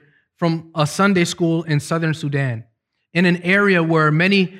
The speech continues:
uh, Muslim Arabs regularly raised, uh, their village, eh, raided their village and slaughtered many people, specifically Christians.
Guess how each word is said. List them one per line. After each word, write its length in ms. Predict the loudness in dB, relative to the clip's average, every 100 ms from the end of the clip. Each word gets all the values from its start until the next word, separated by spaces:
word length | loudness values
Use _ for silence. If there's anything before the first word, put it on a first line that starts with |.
| -8
uh, 300 | 0 0 0 -2
Muslim 480 | 0 2 2 0 0
Arabs 580 | 0 2 2 2 0 -4
regularly 720 | -2 0 2 2 2 0 -2
raised, 580 | -4 0 2 2 0 -4 _ _ -8
uh, 280 | -2 0 0 0
their 220 | 0 2
village, 580 | 2 2 2 2 -2 -8
eh, 140 | -6 -2
raided 440 | 2 2 2 0
their 140 | 0 0
village 380 | 2 0 0
and 120 | -2 -4
slaughtered 560 | -6 -2 0 0 -2
many 360 | -4 -2 -4 -8 _ _
people, 420 | -2 -2 -2 -10 -10 _ _ _ _ _ _ _
specifically 600 | -10 -8 -4 -4 -2 -4
Christians. 640 | -2 -4 -4 -12 -12 -16